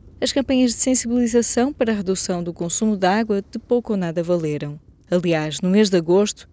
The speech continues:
gastou-se mais dois vírgula dois por cento de água do que em dois mil e dezanove, que era o ano de referência em termos turísticos. Os autarcas dizem estar muitíssimo preocupados,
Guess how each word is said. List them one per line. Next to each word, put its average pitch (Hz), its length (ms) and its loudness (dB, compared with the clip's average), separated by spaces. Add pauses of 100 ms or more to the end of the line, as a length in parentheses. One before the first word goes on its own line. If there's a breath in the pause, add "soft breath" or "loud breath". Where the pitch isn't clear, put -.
(120)
gastou-se 254 480 -4
mais 214 300 -2
dois 214 280 2
vírgula 202 360 -2
dois 185 240 0
por - 100 -16
cento - 380 -4
de 165 120 -2
água 196 280 0
do 202 100 -4
que 214 140 -4
em 202 100 2
dois 202 240 0
mil 190 220 -2
e 190 40 -2
dezanove, 180 580 -2 (220)
que - 120 -6
era 254 100 -4
o 269 60 0
ano 247 200 2
de 240 60 -4
referência 214 720 0
em 175 80 -2
termos 156 320 -6
turísticos. - 840 -8 (360)
Os 185 120 -4
autarcas 170 540 -2
dizem 170 300 -6
estar 170 340 -4
muitíssimo 202 600 -2
preocupados, 190 760 -2